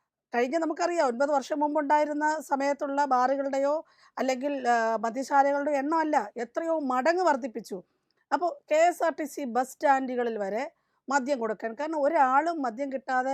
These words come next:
ഒരു നിമിഷം പോലും വിഷമിക്കരുത്. കുടിവെള്ളം കൊടുക്കാനുള്ള ഒരു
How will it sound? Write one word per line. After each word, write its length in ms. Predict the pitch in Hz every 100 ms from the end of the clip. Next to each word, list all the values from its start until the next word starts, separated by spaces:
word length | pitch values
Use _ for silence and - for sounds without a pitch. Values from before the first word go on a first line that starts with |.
| 262
ഒരു 120 | 247 285
നിമിഷം 340 | 240 247 254 294
പോലും 180 | 277 285 233
വിഷമിക്കരുത്. 540 | - 254 233 233 202 185 _ _ _ -
കുടിവെള്ളം 400 | 269 349 381 370
കൊടുക്കാനുള്ള 400 | 349 349 339 330
ഒരു 60 | 330